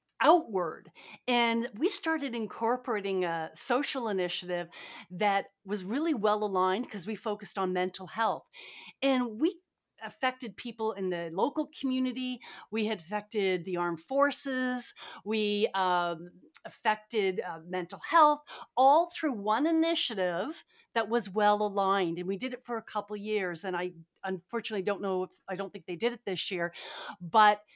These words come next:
the point is, I think that's an important piece that you can impact so many. If it's a well-designed initiative, you can get people involved, and you also can impact many if you want a little bit of diversity in who you actually impact.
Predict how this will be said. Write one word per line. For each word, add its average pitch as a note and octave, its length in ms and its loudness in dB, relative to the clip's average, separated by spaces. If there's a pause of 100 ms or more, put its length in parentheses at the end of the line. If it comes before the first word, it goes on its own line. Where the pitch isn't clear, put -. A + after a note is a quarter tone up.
(100)
the - 80 -2
point C#4+ 400 2
is, G#3+ 400 0 (480)
I G#3 80 -4
think C#4 200 2
that's A3+ 220 0
an A3 80 0
important G3+ 720 0 (180)
piece - 540 -4 (300)
that G#3+ 240 -2
you C#4+ 180 4
can C4+ 400 0
impact C#4 540 0
so C#4 260 2
many. C4+ 340 2
If G3 120 -10
it's - 80 -8
a G3+ 60 -2
well-designed G3+ 1160 0
initiative, G#3+ 540 -2 (340)
you G3 140 -6
can F#3 180 -4
get F#3 240 -8
people C4 440 -6
involved, G3+ 880 2 (260)
and A3 140 2
you A3 160 -2
also G#3 320 0
can - 180 -8
impact F#3 420 -4
many B3 400 0 (300)
if A3+ 240 -2
you G#3 160 -2
want F#3+ 260 2
a G3 60 -6
little G3 240 -6
bit A3+ 120 -2
of G3+ 100 -8
diversity G3+ 760 -2
in F#3 80 -2
who G3 400 -6
you F3+ 220 -4
actually F3 420 -4
impact. E3+ 480 -8